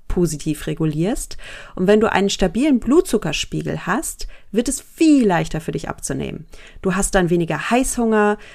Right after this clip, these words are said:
du hast nicht diese andauernde Müdigkeit, du hast nicht dieses Gefühl, ständig in ein Energietief zu fallen. Das macht dich einfach munter, es macht dich lebendiger, du kannst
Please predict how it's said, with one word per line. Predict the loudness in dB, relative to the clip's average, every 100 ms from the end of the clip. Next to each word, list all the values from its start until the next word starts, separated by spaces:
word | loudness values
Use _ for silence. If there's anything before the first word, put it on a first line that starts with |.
| -8
du | -4 0
hast | 0 -2 -2
nicht | -4 -2
diese | -2 -2 -2
andauernde | 0 2 2 2 2
Müdigkeit, | 4 4 4 2 0 -2 2 2 0 -4 -16 -8
du | -4
hast | 0
nicht | 0 0
dieses | -2 0
Gefühl, | -2 0 -2
ständig | -2 0 2 2 0 -2 -4
in | -2
ein | -2 -2
Energietief | 0 0 0 -2 -2 -6 -6
zu | -6 -6
fallen. | -4 -2 -2 -2 -6 -10 -20 -20 -20 _ 2
Das | 2 2 -2 -8 -12
macht | -2 0 2
dich | 0 0
einfach | -2 0
munter, | 2 4 4 2 0
es | 0
macht | 0 0
dich | -2
lebendiger, | 0 0 0 2 2
du | 2
kannst | -2 -2 -2 -4 -8